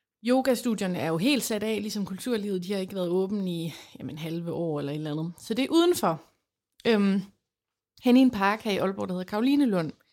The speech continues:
Og jeg er bare sådan helt frisk og frejdig. "Jamen, der er forårssol, og det er godt, og vi tager yogamotter med og er ude i parken klokken ni om morgenen her i onsdags." Bare lige sige,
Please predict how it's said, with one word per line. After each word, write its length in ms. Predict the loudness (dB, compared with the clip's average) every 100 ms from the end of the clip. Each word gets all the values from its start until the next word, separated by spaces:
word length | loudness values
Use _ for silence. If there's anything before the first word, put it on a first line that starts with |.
| _ _ _ -8
Og 80 | 4
jeg 60 | 6
er 40 |
bare 140 | 6 6
sådan 140 | 4
helt 220 | 4 4
frisk 280 | 4 2 0
og 60 | -4
frejdig. 320 | 0 2 2
"Jamen, 260 | 2 2
der 60 | 4
er 160 | 4 4
forårssol, 760 | 4 4 4 2 2 2 0
og 220 | 0 -2
det 120 | -2 0
er 40 |
godt, 300 | 2 0 0
og 320 | -2 -2 -2
vi 220 | -2 -2
tager 200 | -2 -2 0
yogamotter 480 | 2 2 0 0
med 160 | 0 0 0
og 100 | 0
er 140 | 0
ude 320 | -2 -2 -2
i 20 |
parken 420 | -2 -2 -2 -2 -8 _ _ _
klokken 260 | 0 2 4
ni 140 | 4
om 60 | 2
morgenen 400 | 0 0 0 -2
her 160 | -2 -2
i 40 |
onsdags." 540 | -2 -4 -8 -14 -14 -18 -12 -10 -10 -14 _ -20 _ _ _
Bare 80 | 0
lige 180 | 2 2
sige, 500 | 0 0 2 2